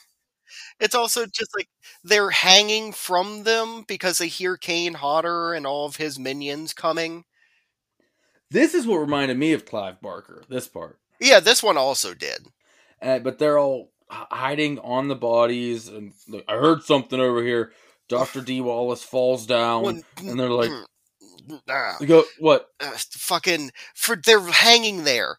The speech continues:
Speaker 1: They're hidden. They cannot see them. And then for no reason, D Wallace starts, uh,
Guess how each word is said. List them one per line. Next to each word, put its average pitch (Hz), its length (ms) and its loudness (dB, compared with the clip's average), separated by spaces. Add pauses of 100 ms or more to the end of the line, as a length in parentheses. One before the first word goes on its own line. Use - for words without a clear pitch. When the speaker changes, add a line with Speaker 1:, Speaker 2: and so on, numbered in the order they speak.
Speaker 1:
They're 196 140 0
hidden. 165 520 2 (200)
They 196 100 2
cannot 220 380 4
see 226 260 2
them. 113 360 -6 (540)
And 208 180 6
then 226 160 6
for 226 160 -2
no 202 260 0
reason, 202 640 0
D 208 180 -4
Wallace 202 400 4
starts, - 440 -2 (440)
uh, 170 200 4